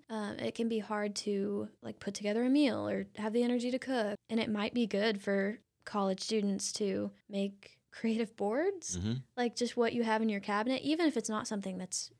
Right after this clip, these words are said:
Speaker 1: cheese or healthy necessarily, but if you're trying to just get something in your stomach, it could be fun to, you know, get a, a cutting board out, throw Doritos <laughs> and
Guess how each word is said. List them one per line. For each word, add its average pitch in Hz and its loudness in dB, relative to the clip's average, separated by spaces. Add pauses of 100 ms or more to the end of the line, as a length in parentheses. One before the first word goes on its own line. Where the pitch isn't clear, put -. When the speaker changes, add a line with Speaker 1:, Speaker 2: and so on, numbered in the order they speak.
(120)
Speaker 1:
cheese 180 -4
or 175 -4 (120)
healthy 196 0
necessarily, 185 -2
but 185 -2
if 180 -4
you're 190 0
trying 190 -2
to 190 -2
just 180 -4 (520)
get - 0
something 208 2
in 214 2
your 185 -2
stomach, 208 0
it 214 -2
could 233 2
be 214 -2
fun 196 0
to, 202 0 (220)
you 214 -6
know, 190 -2
get 202 -2
a, 208 2 (300)
a 196 -2
cutting 220 2
board 247 6
out, 262 4 (140)
throw 208 -2 (340)
Doritos 233 2
<laughs> - 0
and 240 6